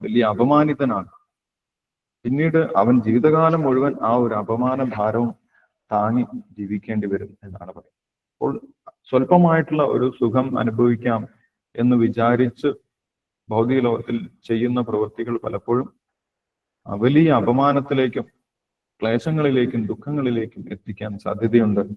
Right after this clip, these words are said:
എന്നാണ് പറയുന്നത്. അപ്പോൾ പ്രതീക്ഷിച്ചതിന് വിപരീതമായിട്ടാണ് പലർക്കും ഈ ഭൗതിക ലോകത്തിൽ, ആ, സംഭവിക്കുന്നത് എന്നുള്ളതിന് വിപരീതം, ആ, എന്നുള്ളതിന് ഉദാഹരണമാണ് പറഞ്ഞിട്ടുള്ളത്.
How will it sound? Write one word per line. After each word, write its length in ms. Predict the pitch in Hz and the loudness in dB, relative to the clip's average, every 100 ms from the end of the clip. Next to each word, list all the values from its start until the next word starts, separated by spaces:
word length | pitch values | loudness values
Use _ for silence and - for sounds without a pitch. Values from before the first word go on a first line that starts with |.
| - _ _ _ | -16 _ _ _
എന്നാണ് 360 | 98 95 92 | -10 -8 -8
പറയുന്നത്. 360 | 98 - 98 - _ _ _ _ _ _ _ _ _ _ _ _ _ _ | -8 -8 -10 -16 _ _ _ _ _ _ _ _ _ _ _ _ _ _
അപ്പോൾ 440 | 120 117 - 120 - - _ | 2 2 0 -8 -16 -20 _
പ്രതീക്ഷിച്ചതിന് 720 | 120 135 170 180 - 160 165 | 4 6 8 6 6 4 4
വിപരീതമായിട്ടാണ് 960 | 151 117 131 160 165 151 123 113 110 110 | 4 4 6 6 4 2 0 -2 -2 -4
പലർക്കും 460 | 104 101 104 117 110 _ _ _ | -4 -4 -6 -8 -14 _ _ _
ഈ 160 | 104 104 | -10 -10
ഭൗതിക 420 | 90 104 101 107 | -2 -2 -2 -2
ലോകത്തിൽ, 520 | 104 98 98 - 214 - _ _ _ _ _ - | -2 -2 -4 -4 -6 -10 _ _ _ _ _ -14
ആ, 80 | - - | -14 0
സംഭവിക്കുന്നത് 760 | 110 131 147 143 117 98 98 - - | 4 6 6 4 2 2 -2 -6 -10
എന്നുള്ളതിന് 480 | 101 101 - 101 104 - _ _ _ _ _ | -6 -4 -4 -6 -8 -10 _ _ _ _ _
വിപരീതം, 640 | 107 104 110 107 104 - 113 | 0 4 4 4 0 -2 -4
ആ, 200 | 107 101 - - - | -4 -4 -8 -12 -6
എന്നുള്ളതിന് 440 | 117 117 110 107 143 - - _ 107 | 0 4 4 4 2 0 -6 _ -6
ഉദാഹരണമാണ് 800 | 107 107 110 107 101 98 101 | -2 2 2 2 0 -2 -2
പറഞ്ഞിട്ടുള്ളത്. 540 | 123 110 98 90 90 | -2 -2 -4 -8 -16